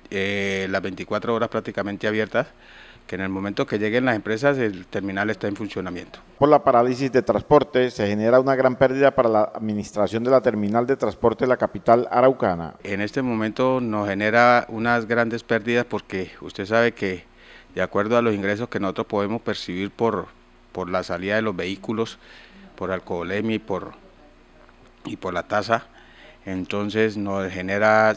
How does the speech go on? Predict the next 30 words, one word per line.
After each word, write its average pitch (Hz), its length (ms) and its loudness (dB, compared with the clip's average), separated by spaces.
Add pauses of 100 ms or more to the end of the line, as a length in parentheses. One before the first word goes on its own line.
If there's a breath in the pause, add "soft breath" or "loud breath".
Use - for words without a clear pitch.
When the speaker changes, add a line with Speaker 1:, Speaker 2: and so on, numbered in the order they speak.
(140)
Speaker 1:
siempre 107 420 -4
unas 107 200 -4
pérdidas. 98 520 -2
Hemos 101 320 -8
venido 104 300 -4
generando 98 400 -2
pérdidas, 110 580 -2 (400 loud breath)
uno, 143 300 2
por - 320 -2
lo 104 100 -2
que 101 180 -4
nos 98 140 -2
está 104 220 0
sucediendo 107 520 -2
ahorita, 104 440 -4 (100)
y 101 160 -4
dos, 120 380 4 (400 loud breath)
por 98 280 -4
el, 98 400 -4
eh, 95 320 -2
eh, 90 600 -4 (580 soft breath)
la 95 540 -2
piratería 98 580 0
que 104 240 -2
también 107 840 -2
ha 104 160 2
venido 110 340 0
generando 101 560 -2
una 107 340 -4
problemática 98 920 -4